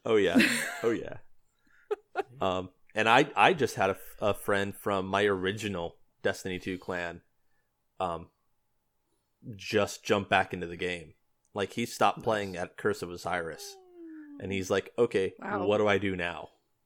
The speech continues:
Speaker 3: I feel bad that this is where he came in, but there's a lot of content to play.
Speaker 2: Yeah.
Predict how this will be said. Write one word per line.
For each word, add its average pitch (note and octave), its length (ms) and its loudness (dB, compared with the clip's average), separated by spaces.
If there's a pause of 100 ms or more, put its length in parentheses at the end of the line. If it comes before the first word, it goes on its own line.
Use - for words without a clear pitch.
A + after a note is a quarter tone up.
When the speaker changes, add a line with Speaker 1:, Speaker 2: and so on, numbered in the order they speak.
(260)
Speaker 3:
I - 60 -12
feel C3 240 -2
bad G2+ 340 0
that - 200 -12
this F#2 220 -10
is B2+ 100 -14
where D3 120 -10
he D3+ 80 -10
came D#3 300 -12
in, D#3+ 280 -14 (200)
but A#2+ 360 0
there's A2+ 160 2
a A#2 40 4
lot B2 200 8
of B2 100 -4
content D3+ 380 0
to F#3 100 -6
play. B2 200 4
Speaker 2:
Yeah. F#3 320 -4